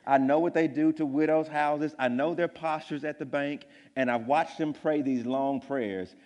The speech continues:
And what Jesus is saying, they don't love real people. Now, how do you know they don't love real people? Look at what Jesus says.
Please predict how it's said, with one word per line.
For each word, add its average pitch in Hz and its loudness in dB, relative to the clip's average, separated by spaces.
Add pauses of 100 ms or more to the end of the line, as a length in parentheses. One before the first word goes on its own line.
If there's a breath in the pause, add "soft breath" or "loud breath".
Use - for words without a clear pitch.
(160 loud breath)
And 120 -2
what 110 -2
Jesus 147 0
is 123 -8
saying, 95 -6 (540 soft breath)
they 95 -8
don't 104 -10
love 101 -8
real 87 -10
people. 85 -14 (1160)
Now, 135 -6
how 165 -4
do 170 -2
you 147 -2
know 139 -2
they 113 -4
don't 120 -6
love 107 -4
real 104 -6
people? 139 -8
Look 190 -4
at 302 0
what 165 -6
Jesus 135 -4
says. 160 -6